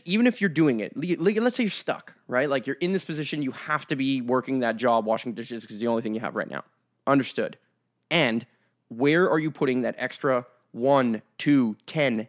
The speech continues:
percent of your time? 'Cause you're not working all the fucking time. Like, I'm, I don't care who you are,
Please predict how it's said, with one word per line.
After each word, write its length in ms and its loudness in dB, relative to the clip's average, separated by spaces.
percent 360 -2
of 80 -4
your 140 0
time? 400 -4
'Cause 140 -2
you're 80 6
not 160 2
working 300 0
all 200 2
the 60 -8
fucking 280 -14
time. 220 -12
Like, 140 -2
I'm, 240 2
I 40 4
don't 120 2
care 240 4
who 200 2
you 220 6
are, 340 6